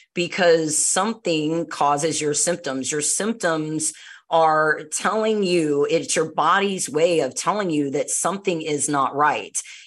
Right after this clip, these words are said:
It's a way for your body to get your attention, and you have to be very self-aware.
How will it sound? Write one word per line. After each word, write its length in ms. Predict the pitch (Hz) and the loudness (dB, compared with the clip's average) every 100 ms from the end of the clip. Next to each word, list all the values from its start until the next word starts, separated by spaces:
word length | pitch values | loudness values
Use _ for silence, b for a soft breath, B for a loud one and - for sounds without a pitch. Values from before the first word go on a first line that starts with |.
| - | -4
It's 240 | 170 - | -2 0
a 60 | 175 | 0
way 360 | 143 185 208 | 4 4 4
for 160 | 220 180 | 2 0
your 160 | 156 | 2
body 540 | 147 147 139 165 156 139 | 0 2 2 2 2 -2
to 200 | - 143 | -4 -6
get 420 | 131 156 180 160 | -2 0 0 0
your 260 | 151 151 123 | -2 0 -2
attention, 880 | 127 - 139 143 - 185 202 220 220 B B B - | -4 -4 -4 -4 -2 -2 -2 -4 -8 B B B -2
and 680 | 175 165 160 160 160 156 147 - _ - | 2 2 2 0 0 -2 -4 -10 _ -10
you 240 | 151 185 | -6 -2
have 340 | 196 180 196 196 | 0 2 0 0
to 80 | 190 | -2
be 160 | 180 | -2
very 300 | 156 170 175 | 0 2 2
self-aware. 960 | 165 - 165 165 156 147 175 104 67 | 0 2 0 2 2 4 4 2 -2